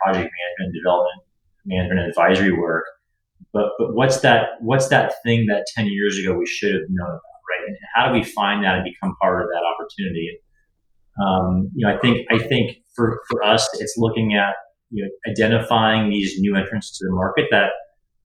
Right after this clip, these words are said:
you know, maybe right now, like, you know, they, they're, they're in chaos and they have no, no idea what they're doing, and they've got a great, how, how do we find them and help them, right? Whatever that means. And, and, uh,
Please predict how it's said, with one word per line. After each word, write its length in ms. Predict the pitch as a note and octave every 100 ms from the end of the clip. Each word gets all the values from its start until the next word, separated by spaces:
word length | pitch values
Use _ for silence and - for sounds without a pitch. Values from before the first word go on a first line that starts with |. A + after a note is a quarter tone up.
| _ -
you 120 | G#2
know, 360 | F#2 F2+ - - _ -
maybe 720 | G2+ G2+ G#2 A#2 A#2 A#2+ B2 _
right 200 | G#2+ A2
now, 340 | G#2+ A2+ A#2+ A#2
like, 140 | G#2 D#2+ - _ _ _ _ _ _ _
you 120 | G#2
know, 100 | F#2+
they, 100 | F#2+ G#2 - _
they're, 200 | G#2+ G#2+ -
they're 320 | G#2 G#2 G#2+
in 160 | A2 G#2+
chaos 380 | - B2 A2+ E2+ -
and 80 | F#2+
they 40 |
have 80 | G2
no, 160 | A2+ A#2 G#2 -
no 140 | A2+ A#2+
idea 180 | A#2 A#2+
what 80 |
they're 120 | B2 A2+
doing, 300 | C3 B2 G2+
and 120 | F#2+
they've 220 | G2+ G2+
got 120 | G#2+
a 40 | G2+
great, 200 | A2+ A2+
how, 80 | G#2
how 280 | - - D3+
do 60 |
we 60 | C#3+ -
find 180 | A2+
them 60 | B2
and 100 | A2
help 220 | B2 -
them, 100 | - -
right? 160 | E2 G#2
Whatever 260 | A2+ A2+
that 200 | A2 G#2
means. 520 | G#2 A2 D#2 - - _ _ - - - -
And, 320 | G#2 G2+ G2+
and, 460 | G#2+ G#2 G2+ G2+ G2
uh, 220 | G2 F#2+